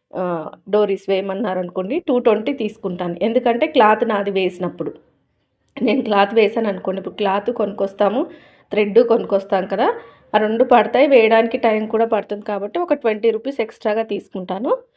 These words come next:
ఇంకా మామూలుగా శారీలో వచ్చిన పీసే వేయండి అన్నప్పుడు మాత్రం టూ హండ్రెడే తీసుకుంటానండి. ఇంకా ప్లెయిన్ బ్లౌజ్ వచ్చేసి హండ్రెడ్ రూపీస్ తీసుకుంటాను.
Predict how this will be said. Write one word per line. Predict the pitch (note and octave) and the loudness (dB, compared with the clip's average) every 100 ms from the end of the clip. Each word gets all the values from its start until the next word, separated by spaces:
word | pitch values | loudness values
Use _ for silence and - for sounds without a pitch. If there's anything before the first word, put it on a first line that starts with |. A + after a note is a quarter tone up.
| _ _ _ | _ _ _
ఇంకా | B3+ A#3+ A#3+ A#3 | -2 0 2 2
మామూలుగా | A3+ A#3 A#3+ B3 B3+ | 2 0 -2 2 2
శారీలో | B3+ G#3+ G#3 B3 B3 | 4 4 6 4 4
వచ్చిన | A3+ - | 2 -4
పీసే | A3+ A#3 A3+ B3+ | -6 -4 2 2
వేయండి | A3+ G3+ G3+ G#3 G#3 | 4 2 2 2 4
అన్నప్పుడు | A3 G3+ G3+ G#3+ | 2 2 -6 -6
మాత్రం | G#3 G3+ G3+ B3 | -4 -4 -4 -4
టూ | D4 A#3+ | 2 0
హండ్రెడే | G#3+ A3 G#3+ A#3 | 0 -2 2 2
తీసుకుంటానండి. | G#3 G3 - F3+ F3 F#3 F3 C4 G#4 - _ _ _ | 0 -8 -10 -4 -4 -4 -4 -2 -4 -8 _ _ _
ఇంకా | A3+ A3 G#3+ G#3+ | -4 -2 -2 -4
ప్లెయిన్ | A3 A#3 A#3+ | 4 4 6
బ్లౌజ్ | B3+ A#3 | 4 4
వచ్చేసి | A3+ G#3+ G3+ G#3+ C#4+ | 4 0 -4 0 -2
హండ్రెడ్ | B3+ G#3 G#3 | -2 -2 -4
రూపీస్ | G3+ G#3 G#3+ | -4 -10 -10
తీసుకుంటాను. | F#3+ F#3+ _ G3 F3+ F#3+ | -10 -10 _ -8 -6 -4